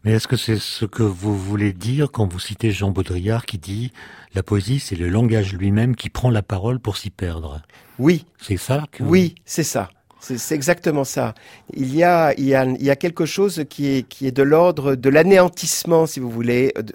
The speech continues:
Speaker 2: des significations dans, dans la poésie. Il y a ce, ce travail où l'on ne se retrouve pas très, très bien, euh, au niveau du signifié.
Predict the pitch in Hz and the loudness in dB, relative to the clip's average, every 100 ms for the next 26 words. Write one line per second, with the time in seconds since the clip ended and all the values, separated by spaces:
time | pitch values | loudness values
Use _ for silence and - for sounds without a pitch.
0 | - 117 113 143 135 - 135 131 - 123 | -10 -6 2 2 2 -4 -6 -6 -4 -4
1 | - 139 135 131 120 120 117 95 120 120 | -2 0 0 0 -2 -2 -2 -4 -2 -2
2 | - 117 113 110 117 139 180 _ _ _ | -2 -4 -2 -4 -6 -6 -10 _ _ _
3 | - 127 139 135 120 - 113 - 123 120 | -8 2 4 4 0 -6 -8 -4 -2 0
4 | 120 117 - 139 165 175 - 135 135 139 | 0 -2 -6 -2 0 0 -2 0 2 4
5 | 135 127 - 147 135 131 147 147 160 143 | 2 0 -4 2 2 2 0 -2 -6 -6
6 | - _ _ 233 226 - 180 - 151 131 | -14 _ _ -4 -4 -8 -8 -6 -8 -4
7 | 143 160 202 - - - - - - 131 | -2 0 -2 -6 -20 -20 -20 -20 -4 2
8 | 131 123 120 117 - 135 139 131 147 131 | 2 4 2 2 0 2 0 0 -2 -4
9 | 131 - 127 120 - 131 131 156 | -6 -4 -4 -4 -8 -6 -4 -6